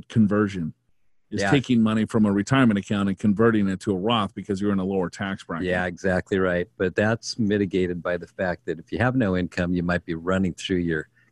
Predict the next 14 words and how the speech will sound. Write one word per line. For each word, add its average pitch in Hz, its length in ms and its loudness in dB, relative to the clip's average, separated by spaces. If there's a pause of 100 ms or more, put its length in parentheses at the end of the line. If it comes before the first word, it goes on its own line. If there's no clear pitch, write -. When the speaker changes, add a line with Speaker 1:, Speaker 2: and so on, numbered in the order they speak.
Speaker 2:
cash, 87 640 -2 (340)
right? 87 260 0
And 90 140 0
you 87 60 -2
don't 87 160 -2
know 90 80 0
when 90 140 0
you're 87 100 -2
gonna, 85 220 -4 (120)
gonna 90 180 -2
become 90 300 -2
employed 107 380 -2
again. 95 320 -2
So 87 380 -2